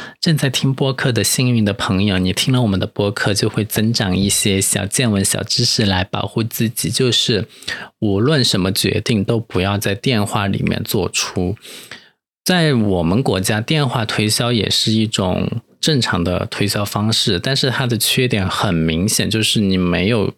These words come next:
任何其他的参考，你没有时间去上网查资料比对，你也没有机会去跟其他的产品横向比对，就是这个人跟你介绍这个产品说什么，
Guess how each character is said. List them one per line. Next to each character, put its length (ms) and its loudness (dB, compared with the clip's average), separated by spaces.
任 220 2
何 300 -2
其 300 -2
他 180 -2
的 220 -2
参 320 -2
考， 280 -4
你 80 2
没 160 4
有 100 2
时 320 0
间 180 2
去 300 2
上 220 0
网 300 -2
查 240 -2
资 140 0
料 160 0
比 260 -4
对， 180 2
你 160 2
也 160 2
没 300 2
有 420 0
机 220 0
会 240 0
去 400 0
跟 240 0
其 280 0
他 160 0
的 120 0
产 240 0
品 120 2
横 200 -2
向 260 0
比 160 -4
对， 240 -2
就 160 0
是 240 2
这 240 0
个 100 2
人 220 2
跟 160 0
你 80 2
介 280 0
绍 200 -2
这 140 -2
个 100 -2
产 280 -2
品 300 -2
说 260 0
什 200 0
么， 200 -2